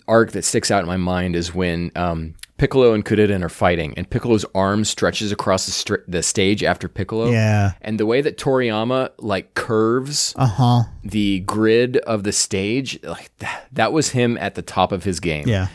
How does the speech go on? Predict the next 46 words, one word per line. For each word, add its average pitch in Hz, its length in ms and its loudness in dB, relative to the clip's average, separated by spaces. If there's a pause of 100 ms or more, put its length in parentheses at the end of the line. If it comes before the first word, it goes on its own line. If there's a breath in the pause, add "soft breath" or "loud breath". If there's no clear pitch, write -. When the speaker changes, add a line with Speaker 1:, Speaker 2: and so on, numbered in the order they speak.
Speaker 1:
And 143 80 -2
it 156 100 2
continued 151 380 2
on 117 140 2
through 107 140 -4
the 90 80 -4
Saiyan 87 340 -4
arc, 73 300 -6
but 69 200 -4
I 82 100 -2
th-, - 140 -14
I 80 120 -2
just - 240 -8
think, - 260 -8
uh, - 60 -6 (100)
yeah, - 300 -2
I, 78 120 0 (160)
I, - 60 -6 (140)
I 95 80 -6
love 131 160 4
it. 139 100 2
I - 40 -12
can't 120 200 -2
wait 110 120 -2
to - 40 -8
see - 80 -4
what 101 140 -2
Kakarot 76 340 -4
does - 180 -6
with - 120 -12
it. - 120 -14
Speaker 2:
Yeah. 101 220 4 (160)
So - 160 -4
what's 156 140 2
the 139 80 -2
third 143 220 2
one 117 140 0
gonna 98 180 2
be? 98 180 -2 (800)
And 160 80 2
would 151 80 4
it 127 100 0
be 147 80 4
the 127 160 2
last 117 340 2
one? 117 300 0